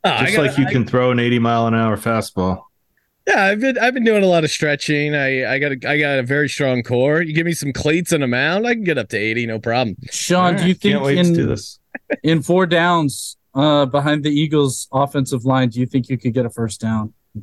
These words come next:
Speaker 3: four downs
Speaker 1: Yes.
Speaker 3: rushing.
Speaker 1: Four
Speaker 3: What?
Speaker 1: downs? No, I could get, I could get, I could get in the end zone. Give me first and goal from the one. I'm getting in. I'm finding a way.
Speaker 3: One yard. I think we.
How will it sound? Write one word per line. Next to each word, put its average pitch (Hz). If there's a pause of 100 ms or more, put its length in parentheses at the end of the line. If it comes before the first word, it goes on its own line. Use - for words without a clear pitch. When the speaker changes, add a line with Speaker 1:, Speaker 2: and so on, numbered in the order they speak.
Speaker 3:
four 123
downs 113
Speaker 1:
Yes. 107
Speaker 3:
rushing. 117 (340)
Speaker 1:
Four 175
Speaker 3:
What? 180
Speaker 1:
downs? 196 (800)
No, 196
I 214
could 254
get, 226
I 202
could 233
get, 214
I 208
could 214
get 214
in 180
the 160
end 127
zone. 95
Give 180
me 208
first 190
and 185
goal 160
from 156
the 147
one. 127 (360)
I'm 170
getting 156
in. 107 (200)
I'm 147
finding 131
a 104
way. 95
Speaker 3:
One 170
yard. 156 (100)
I 147
think 208
we. 135